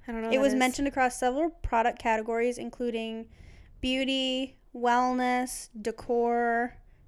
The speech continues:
Speaker 2: accessories. I don't know that brand.
Speaker 1: It sounds like a Target brand.
Speaker 2: It's, like, very generic things. They're showing me a water bottle. They're showing me a diffuser, a beanbag chair, and a backpack.
Speaker 1: Okay.
Speaker 2: It's fine.
Speaker 1: All right.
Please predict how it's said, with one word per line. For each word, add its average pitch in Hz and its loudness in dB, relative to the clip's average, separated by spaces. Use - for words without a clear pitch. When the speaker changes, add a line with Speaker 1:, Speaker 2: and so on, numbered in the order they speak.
Speaker 2:
accessories. 247 2
I 240 -2
don't 294 -2
know 277 0
that 208 -2
brand. 285 -2
Speaker 1:
It 277 -6
sounds 359 2
like 392 0
a 302 -2
Target 214 -2
brand. - -4
Speaker 2:
It's, 302 4
like, 311 4
very 285 6
generic 269 0
things. 202 -4
They're 226 -2
showing 240 -2
me 226 -2
a 208 0
water 220 2
bottle. 190 -4
They're 240 0
showing 233 -2
me 226 -4
a 233 -2
diffuser, 220 -6
a 240 4
beanbag 214 0
chair, 196 -4
and 233 0
a 220 0
backpack. - -2
Speaker 1:
Okay. 285 -4
Speaker 2:
It's - -14
fine. 226 -6
Speaker 1:
All 302 -10
right. 285 -10